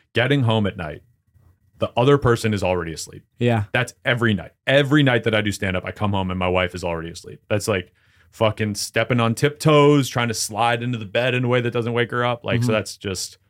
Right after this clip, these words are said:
Speaker 1: that is something that I was like, "Wow, they really," it's every night I have to
Speaker 2: Mm-hmm.
Speaker 1: navigate the situation. That's, like, a big part of it.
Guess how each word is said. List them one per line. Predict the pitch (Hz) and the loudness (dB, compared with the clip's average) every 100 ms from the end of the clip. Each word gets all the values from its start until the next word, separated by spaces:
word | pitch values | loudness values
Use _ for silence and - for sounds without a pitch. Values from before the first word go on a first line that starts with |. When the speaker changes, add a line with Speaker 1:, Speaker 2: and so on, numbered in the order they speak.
| _ _ _ _ _ | _ _ _ _ _
Speaker 1:
that | 113 117 120 - | 0 0 0 -4
is | 107 - | -4 -2
something | 113 98 101 | -4 -2 -4
that | 92 | -4
I | |
was | 90 | -4
like, | 87 - | -6 -10
"Wow, | 82 | -10
they | 95 | -8
really," | 98 95 98 90 90 | -6 -6 -4 -4 -6
it's | - - - | -16 -12 -6
every | 110 92 80 | -6 -6 -8
night | 82 - _ _ | -10 -12 _ _
I | - | -2
have | 123 120 | 0 0
to | |
Speaker 2:
Mm-hmm. | 87 | -4
Speaker 1:
navigate | 85 80 82 - | -8 -10 -12 -16
the | - | -18
situation. | - - 104 101 - | -18 -16 -16 -16 -18
That's, | 110 104 | -14 -14
like, | 90 | -12
a | |
big | 87 82 | -12 -12
part | - 101 | -12 -16
of | 113 | -16
it. | 110 | -16